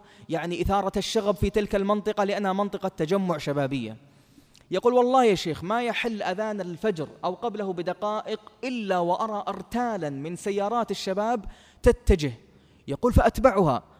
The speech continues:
قلت: "خلفهم مصيبة، يعني سيعملون أمرا ربما أشد مما فعلوه." يقول: "فأتبعهم وأتبعهم وأتبعهم حتى وصلت أو وصلت أنا وإياهم إلى مسجد يجتمعون فيه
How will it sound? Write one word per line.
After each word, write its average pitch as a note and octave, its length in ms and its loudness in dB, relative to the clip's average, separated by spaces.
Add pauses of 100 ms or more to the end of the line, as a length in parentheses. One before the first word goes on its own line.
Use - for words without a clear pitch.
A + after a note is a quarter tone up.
(180)
قلت: G3 200 -2
"خلفهم G#3+ 600 -6
مصيبة، E3+ 340 -8
يعني A#2+ 200 -16
سيعملون G#3 540 -6
أمرا A3+ 480 -6
ربما A3 580 -6
أشد G3 300 -4
مما G#3 260 -2
فعلوه." C#3+ 400 0 (680)
يقول: A3+ 220 2
"فأتبعهم G3+ 760 -4
وأتبعهم G3 720 -4
وأتبعهم G3+ 600 -6
حتى G3+ 600 -4
وصلت F#3+ 760 -2 (140)
أو D#3+ 200 2
وصلت A3+ 540 0 (760)
أنا B3+ 180 6
وإياهم G3 640 4
إلى G#3 240 2
مسجد F3+ 400 0
يجتمعون G3 1080 -2
فيه G#3 400 -6